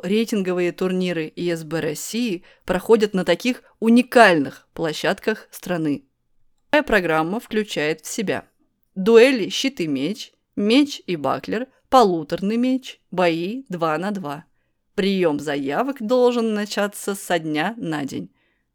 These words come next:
Зов Пармы проводится при поддержке Министерства культуры Пермского края. Партнер мероприятия —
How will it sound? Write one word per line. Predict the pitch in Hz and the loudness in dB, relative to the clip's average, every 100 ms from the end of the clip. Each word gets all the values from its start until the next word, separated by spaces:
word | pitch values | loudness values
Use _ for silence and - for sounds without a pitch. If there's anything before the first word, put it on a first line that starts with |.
| _ | _
Зов | 190 - 277 - | -2 2 2 2
Пармы | 247 269 208 | 2 4 2
проводится | 156 165 170 214 240 - 240 - _ | -2 -2 -2 -2 -2 0 -2 -2 _
при | - 254 | -2 2
поддержке | 220 180 196 226 - | 2 2 0 0 -4
Министерства | 233 202 175 - 175 - | -2 -2 -6 -4 -4 -4
культуры | 175 160 - 190 254 | -8 -8 -6 -4 -4
Пермского | - 151 180 - 180 | -2 -4 -4 -6 -8
края. | 175 - - 185 _ _ _ | -6 -8 -8 -10 _ _ _
Партнер | - 190 - 139 131 | -2 0 0 -4 -2
мероприятия — | 170 185 226 233 233 240 233 | -4 -4 0 0 2 0 -2